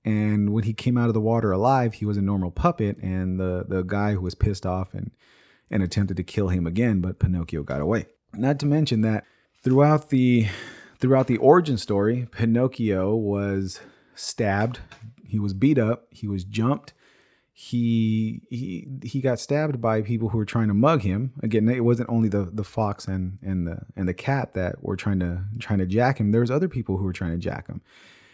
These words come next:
And they, they stabbed him, beat the shit out of him, left him to die. Again, he got hanged.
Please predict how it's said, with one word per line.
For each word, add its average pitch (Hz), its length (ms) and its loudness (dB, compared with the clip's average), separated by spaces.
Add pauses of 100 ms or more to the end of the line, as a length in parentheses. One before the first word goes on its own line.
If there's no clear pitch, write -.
(420)
And 110 540 4
they, 104 340 4
they 104 140 0
stabbed 113 440 2
him, 127 120 4
beat 107 220 -2
the 98 60 -10
shit 113 320 0
out 95 160 2
of 92 100 0
him, 107 220 2
left 95 240 0
him 92 80 0
to 90 60 0
die. 87 280 0
Again, 98 240 0
he 90 100 0
got 87 200 -4
hanged. 113 460 2